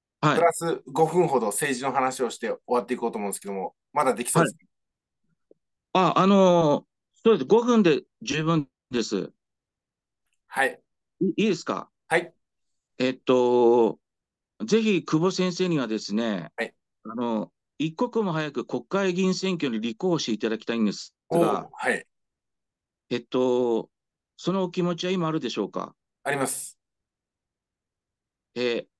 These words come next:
Speaker 1: その長期目標と短期目標を教えてください。
Speaker 2: はい。私はね、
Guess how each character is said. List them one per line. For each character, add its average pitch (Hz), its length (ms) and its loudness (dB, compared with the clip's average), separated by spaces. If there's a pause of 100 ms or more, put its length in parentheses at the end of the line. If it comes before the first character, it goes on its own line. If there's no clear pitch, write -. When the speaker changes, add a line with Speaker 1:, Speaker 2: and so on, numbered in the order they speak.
(120)
Speaker 1:
そ - 240 -2
の 190 240 2
長 190 240 0
期 196 140 0
目 196 200 0
標 147 160 -2
と 117 120 -6
短 147 200 -6
期 147 120 -4
目 160 200 -2
標 120 160 0
を 110 60 0
教 113 140 -4
え - 20 -6
て - 100 -12
く 110 80 -8
だ 104 80 -4
さ 104 160 -8
い。 - 100 -16 (280)
Speaker 2:
は 107 140 -6
い。 - 80 -14 (320)
私 190 180 2
は 202 80 4
ね、 - 240 0